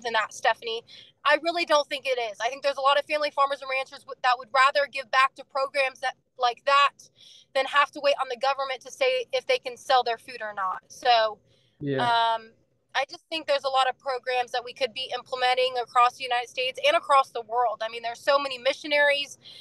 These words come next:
Speaker 1: that travel across and help communities that need it, and the U S could be providing that.
Speaker 2: So do y'all have a lot of, like, hedge funds calling y'all to buy up,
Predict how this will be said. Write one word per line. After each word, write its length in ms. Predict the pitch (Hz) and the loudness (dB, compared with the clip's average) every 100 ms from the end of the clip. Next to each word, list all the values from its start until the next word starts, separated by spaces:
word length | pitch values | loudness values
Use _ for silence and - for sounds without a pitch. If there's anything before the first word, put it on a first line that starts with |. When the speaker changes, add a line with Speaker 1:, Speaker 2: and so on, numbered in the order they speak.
| - - | -20 0
Speaker 1:
that 160 | 269 - | 0 2
travel 400 | 302 285 277 262 | 2 4 4 2
across 500 | - 285 277 285 277 | 0 2 2 2 -6
and 120 | 240 | -4
help 240 | 269 277 | -4 -4
communities 560 | - 269 277 269 269 247 | -8 -16 -12 -12 -12 -2
that 160 | 240 | -2
need 200 | 240 262 294 | 0 0 2
it, 360 | 311 - - _ _ _ _ | 2 -2 -20 _ _ _ _
and 340 | 262 254 254 | 0 2 0
the 100 | 262 254 | -4 -8
U 100 | 277 | 0
S 200 | 294 294 | 0 0
could 200 | - 285 | -4 -8
be 100 | 277 262 | -8 -8
providing 480 | 254 233 226 220 196 | -4 0 0 -2 -12
that. 220 | 165 - _ _ _ _ _ _ _ - _ | -14 -16 _ _ _ _ _ _ _ -20 _
Speaker 2:
So 160 | 233 | 0
do 60 | 190 | 4
y'all 220 | 190 254 | 6 6
have 200 | 277 349 | 6 4
a 40 | 247 | 4
lot 260 | 208 214 | 6 6
of, 60 | 196 | 6
like, 180 | 165 160 | 4 0
hedge 320 | - 175 175 | 0 0 0
funds 240 | 196 196 190 | -2 -2 -4
calling 380 | - 180 190 | 2 2 2
y'all 260 | 190 190 190 - | 0 0 -2 -4
to 240 | 175 156 | -2 -2
buy 280 | 151 147 160 | 0 0 2
up, 180 | 160 | -2